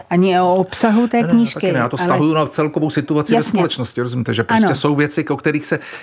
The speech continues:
Speaker 2: jaksi přestává diskutovat. Nebo jsou
Speaker 1: O
Speaker 2: lidé
Speaker 1: jakých věc-
Speaker 2: vyzýváni, aby o nich přestávali diskutovat.
Speaker 1: O čem?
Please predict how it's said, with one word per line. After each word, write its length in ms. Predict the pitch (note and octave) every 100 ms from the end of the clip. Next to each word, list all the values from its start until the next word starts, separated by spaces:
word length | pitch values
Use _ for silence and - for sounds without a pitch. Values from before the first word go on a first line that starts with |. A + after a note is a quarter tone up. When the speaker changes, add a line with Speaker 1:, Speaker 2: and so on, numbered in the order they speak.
| -
Speaker 2:
jaksi 280 | - - D3+
přestává 480 | - C#3+ - D3+ D3+ D3+ D3+
diskutovat. 720 | C3+ - D#3 F#2 D#2+ - - - - - - -
Nebo 260 | B2 B2+ A#2 - -
jsou 160 | - -
Speaker 1:
O 120 | G#3+
Speaker 2:
lidé 120 | F3
Speaker 1:
jakých 200 | F3+ F3
věc- 40 | F3
Speaker 2:
vyzýváni, 480 | G#3+ G#3 D#3 B2 G#2+
aby 180 | F2+ F#2+
o 60 | F2+
nich 120 | E2+
přestávali 580 | - F2+ - F2 E2+ D#2+
diskutovat. 580 | D2+ - F2+ D2 D2 -
Speaker 1:
O 100 | A3
čem? 320 | - F3+ D#3+